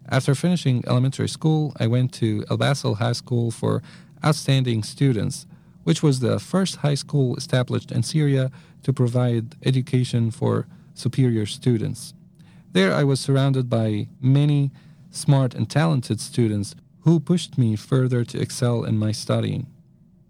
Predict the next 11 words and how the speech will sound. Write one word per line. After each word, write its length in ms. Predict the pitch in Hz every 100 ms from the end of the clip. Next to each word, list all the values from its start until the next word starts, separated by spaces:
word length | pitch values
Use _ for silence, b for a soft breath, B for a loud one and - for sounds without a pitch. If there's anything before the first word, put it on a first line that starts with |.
| - _ _ _ _ _
My 140 | 151 151
hard 240 | 190 190
work 300 | 156 151 139
had 300 | 123 127 117
finally 420 | - 143 135 123
paid 300 | 113 - 135 123
off, 360 | 127 110 - -
and 120 | 110
I 100 | 113
was 260 | 113 107 -
accepted 540 | - 147 147 123 107